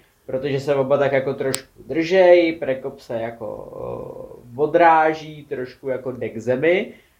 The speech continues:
a v tu chvíli, konec první fáze a začátek dru-, začátek druhé fáze,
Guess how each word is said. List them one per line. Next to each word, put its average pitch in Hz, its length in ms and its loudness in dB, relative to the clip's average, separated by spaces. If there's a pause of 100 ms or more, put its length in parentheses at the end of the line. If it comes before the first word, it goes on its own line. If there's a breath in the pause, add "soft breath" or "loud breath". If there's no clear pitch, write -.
(120)
a 117 80 -8
v - 80 -14
tu 233 140 -4
chvíli, 135 720 2 (200)
konec 147 320 -4
první 127 320 -4
fáze 123 680 2 (840)
a 135 80 -8
začátek 160 680 0
dru-, 113 240 -4 (460)
začátek 143 640 -4
druhé 107 320 -8
fáze, 117 680 0